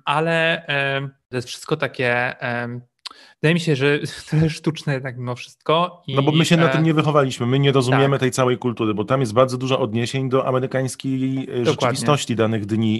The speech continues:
Speaker 2: i dekad. Ja na przykład, no bo ty mówisz o tym Marvelu, ja mam taki stosunek, że kiedyś bardzo lubiłem te filmy, ale im starszy jestem, tym bardziej widzę, jakie one są schematyczne. I
Speaker 1: Mhm.
Speaker 2: na przykład ja nie mam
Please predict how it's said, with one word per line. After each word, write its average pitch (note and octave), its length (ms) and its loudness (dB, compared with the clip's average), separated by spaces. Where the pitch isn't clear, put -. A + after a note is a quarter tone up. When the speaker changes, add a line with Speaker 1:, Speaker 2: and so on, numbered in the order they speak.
Speaker 2:
i G2+ 300 -2
dekad. G#2 540 -4
Ja B2 120 2
na E3 100 6
przykład, D#3 220 0
no B2+ 160 -6
bo A#2 220 -4
ty C3+ 160 -2
mówisz B2 300 0
o A#2 40 -4
tym B2 140 -4
Marvelu, G#2 280 2
ja B2 120 2
mam E3+ 140 2
taki - 220 -8
stosunek, C#3 380 -6
że D3 100 -4
kiedyś C#3+ 280 -2
bardzo B2 260 4
lubiłem A#2+ 360 2
te A2+ 100 -2
filmy, A2+ 420 -2
ale A2+ 260 0
im A#2 340 -4
starszy C#3+ 420 0
jestem, A#2+ 360 -2
tym A#2 180 -6
bardziej B2+ 300 0
widzę, C3 160 -4
jakie B2+ 240 -4
one B2 120 -4
są B2+ 160 -6
schematyczne. A#2 840 -4
I - 40 -14
Speaker 1:
Mhm. B2 120 -2
Speaker 2:
na B2+ 100 4
przykład C3+ 240 2
ja B2+ 100 4
nie D3 160 2
mam C#3+ 160 2